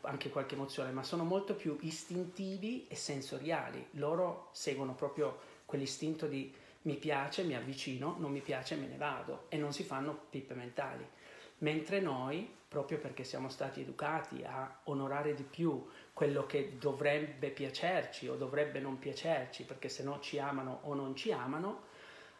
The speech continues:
ehm, viviamo in modo cerebrale e onoriamo un sistema giudiziario esterno e non quello che sentiamo noi. E lì l'intuito ha anche un po' la stessa cosa, ma l'istinto, e l'intuito è,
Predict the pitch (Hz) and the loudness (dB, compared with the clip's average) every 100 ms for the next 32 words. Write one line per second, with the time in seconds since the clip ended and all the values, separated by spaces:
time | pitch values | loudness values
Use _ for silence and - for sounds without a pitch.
0 | - - 143 131 127 120 - - - - | -8 0 2 4 2 -2 -8 -18 -20 -20
1 | - 151 - - - - - 147 151 147 | -16 -14 -14 -20 -20 -20 -12 -2 2 6
2 | 151 160 143 147 147 135 127 147 139 156 | 6 6 4 4 4 4 2 2 4 6
3 | 151 113 117 165 214 - - - - - | 4 4 2 0 -2 -8 -20 -20 -20 -20
4 | - - 165 170 202 202 - 165 151 156 | -20 0 6 8 8 4 0 4 6 6
5 | 156 143 143 170 170 - 151 - - 151 | 6 4 4 2 0 -2 -2 -2 0 2
6 | 143 135 131 135 160 135 156 - 151 131 | 2 0 -4 0 2 2 0 0 2 2
7 | 151 185 185 139 131 151 139 - - 127 | 0 -2 -2 -2 0 0 -2 -4 -6 -6
8 | 127 117 117 151 123 117 - - - - | -4 -4 0 0 0 -4 -10 -20 -20 -20
9 | _ _ - - - - - - - - | _ _ -20 -18 -18 -20 -20 -20 -20 -20
10 | - _ - 170 175 165 226 156 175 175 | -20 _ 2 6 6 6 4 4 4 4
11 | - 156 180 254 151 143 160 151 - 131 | 4 4 6 4 4 2 0 0 2 0
12 | 127 - 120 135 - 160 113 120 131 143 | 0 -4 -6 -2 2 4 2 -2 -2 2
13 | 165 165 - 160 156 165 - 208 214 151 | 4 2 2 2 2 2 2 2 4 2
14 | - 143 165 160 160 196 226 185 151 139 | 0 0 0 2 4 6 6 4 4 2